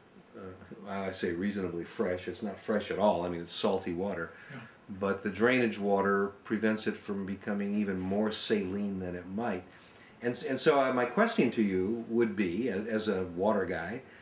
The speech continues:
Speaker 1: uh, my question would be, if you divert that drainage water from the farms in the Imperial Valley and reuse it, reclaim it, as you suggest,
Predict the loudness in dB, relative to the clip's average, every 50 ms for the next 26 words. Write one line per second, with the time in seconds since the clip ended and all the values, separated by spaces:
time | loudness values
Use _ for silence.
0 | -20 -20 -20 -20 -20 -20 -20 -14 -8 -4 -4 -4 -2 0 2 2 2 2 4 4
1 | 4 4 4 4 4 2 2 0 -2 -2 -2 -2 -2 -4 -6 -8 -8 -14 -20 -20
2 | -20 -20 -20 -16 -14 -14 -14 -14 -18 -20 -4 4 6 6 6 6 6 4 2 2
3 | 2 0 0 -2 -2 -2 -2 0 2 4 4 4 2 -2 -8 -14 -18 -20 -14 -6
4 | -2 -2 0 0 -2 0 2 2 2 2 2 -2 -2 -4 -4 -4 -4 -4 -4 -8
5 | -14 -16 -18 -18 -18 -20 -20 -20 -20 -20 -20 -20 -20 -20 -14 -4 0 2 2 4
6 | 4 2 2 2 2 2 4 2 2 0 -2 -4 -4 -4 -4 -2 -2 -2 -2 -2
7 | -2 -2 -2 0 0 -2 -2 -6 -10 -12 -14 -16 -16 -18 -18 -14 -6 -2 0 2
8 | 4 4 4 4 6 4 4 4 2 -2 -4 -4 -2 -4 -2 -2 -2 -2 -2 -2
9 | -2 -4 -6 -10 -14 -18 -20 -20 -20 -20 -16 -14 -12 -12 -12 -10 -4 -2 -2 -2
10 | -2 -6 -8 -2 0 0 0 0 -4 -8